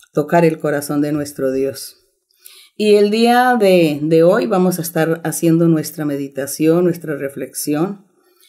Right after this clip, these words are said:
en la palabra del Señor en Mateo, capítulo diecinueve, el verso dieciséis. En capítulo diecinueve, el verso dieciséis, estaremos reflexionando acerca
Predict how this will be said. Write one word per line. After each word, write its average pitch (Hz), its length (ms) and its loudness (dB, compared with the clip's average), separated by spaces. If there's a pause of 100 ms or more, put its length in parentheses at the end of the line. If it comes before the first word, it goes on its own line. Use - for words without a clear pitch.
(100)
en 156 140 -2
la 156 100 -2
palabra 151 360 -2
del 165 160 2
Señor 143 320 0
en 170 120 4
Mateo, 185 540 2 (720)
capítulo 170 600 0
diecinueve, 165 880 0 (340)
el 156 220 -2
verso 151 400 0
dieciséis. 151 960 -4 (1300)
En 170 160 4
capítulo 208 560 0
diecinueve, 175 580 2
el 202 120 -2
verso 202 340 0
dieciséis, 151 840 -2
estaremos 165 480 0
reflexionando 165 840 0
acerca 165 680 -4